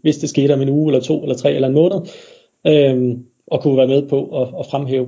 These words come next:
Og specielt også her, når vi kommer og rammer Black Friday og, og julesalget, jamen ved du allerede nu, hvilke Black Friday deals, pakker, øh, tilbud, du kommer til at køre, jamen så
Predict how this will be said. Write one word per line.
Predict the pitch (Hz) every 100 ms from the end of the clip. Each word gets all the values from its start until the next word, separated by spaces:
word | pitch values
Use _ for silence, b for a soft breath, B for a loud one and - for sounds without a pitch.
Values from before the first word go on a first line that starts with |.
| -
Og | -
specielt | 147 135 165
også | 143 151
her, | 147
når | 131
vi |
kommer | 135 131
og | 135
rammer | 143 143
Black | 139 139
Friday | 139 135 143 147 139
og, | 139 131
og | - 139
julesalget, | 147 156 147 139 135
jamen | 131 135
ved | 170
du | 156
allerede | 147 143 139
nu, | 151
hvilke | 151 160 151 B B B B _
Black | 156 143
Friday | - 139 147 160 147
deals, | 151 151 156 - -
pakker, | 139 135 156 143 135
øh, | 131 127
tilbud, | 123 156 160
du | 151
kommer | 151 135
til | -
at | 156
køre, | - 151
jamen | 156 131
så | 131 147